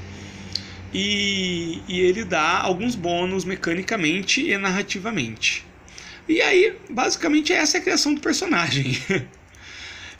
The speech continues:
É, como funciona a resolução? Cada ação, você vai jogar dois D seis. Qualquer resultado, cinco ou seis, é um sucesso e você conseguiu.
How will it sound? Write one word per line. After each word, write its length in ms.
É, 220
como 240
funciona 340
a 60
resolução? 720
Cada 340
ação, 500
você 440
vai 180
jogar 280
dois 360
D 140
seis. 600
Qualquer 260
resultado, 560
cinco 440
ou 60
seis, 520
é 80
um 80
sucesso 560
e 20
você 260
conseguiu. 540